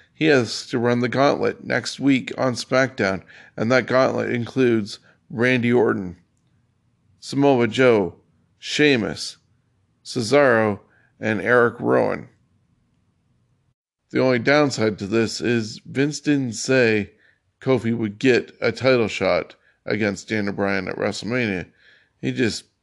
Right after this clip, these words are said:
has to run the gauntlet as proof of what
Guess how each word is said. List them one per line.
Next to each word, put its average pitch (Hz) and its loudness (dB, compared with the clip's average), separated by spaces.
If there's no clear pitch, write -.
has 120 -2
to 110 -6
run 117 -2
the 104 -4
gauntlet 135 -2
as 123 0
proof - -4
of 98 -4
what 101 2